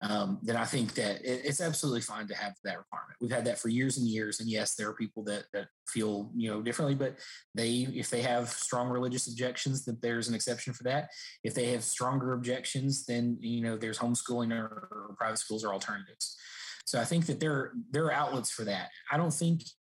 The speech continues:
I, I, I just think that a universal mandate, I think that saying that, you know, for you to exist, you know, you have to have this vaccine.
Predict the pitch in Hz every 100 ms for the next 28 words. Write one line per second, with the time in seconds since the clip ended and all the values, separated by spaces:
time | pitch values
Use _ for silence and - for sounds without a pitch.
0 | - 143 - 143 139 175 196 - 156 135
1 | 123 120 156 143 131 135 123 104 98 101
2 | - - _ _ 135 131 127 117 104 131
3 | 131 127 120 110 113 113 110 104 104 -
4 | 120 143 151 143 123 120 113 95 - -
5 | - - - - _ 117 117 104 120 135
6 | 117 - - 123 113 113 - 107 101 -
7 | 110 101 95